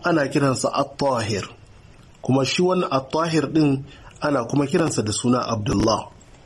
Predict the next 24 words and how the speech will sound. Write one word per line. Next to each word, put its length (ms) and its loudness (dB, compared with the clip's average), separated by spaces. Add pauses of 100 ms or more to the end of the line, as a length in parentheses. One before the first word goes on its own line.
(400)
Gaba 600 0
ɗayan 200 2
ƴaƴanta 540 2
guda 280 2
biyu 220 2
waɗannan 420 2
maza 300 2
ɗin 240 2 (1000)
sun 180 0
kasance 440 0
sun 200 0
mutu 280 0
ne 160 2 (720)
a 160 -2
Makka. 400 -2 (720)
Sai 180 0
manzon 360 0
Allah 220 2
sallallahu 340 2 (140)
alaihi 240 2
wasallama 380 2
ya 120 2
wayi 340 2
gari 340 4